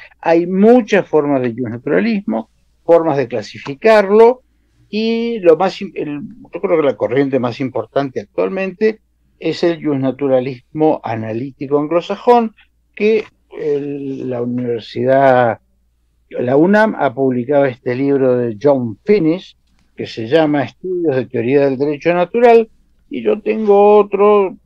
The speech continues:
un libro que me ha publicado Marcial Pons,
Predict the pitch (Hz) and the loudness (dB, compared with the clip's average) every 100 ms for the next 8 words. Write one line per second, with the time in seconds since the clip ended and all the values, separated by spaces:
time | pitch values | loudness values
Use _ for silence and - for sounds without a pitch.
0 | _ 165 160 180 170 165 - 127 123 139 | _ -12 -8 -6 0 2 0 0 -2 0
1 | 135 123 120 123 127 127 123 110 101 - | 0 -4 -4 0 2 6 4 4 0 -6
2 | _ _ _ _ - 135 127 202 202 - | _ _ _ _ -6 -4 2 2 4 4
3 | 247 254 233 - | 6 4 0 -8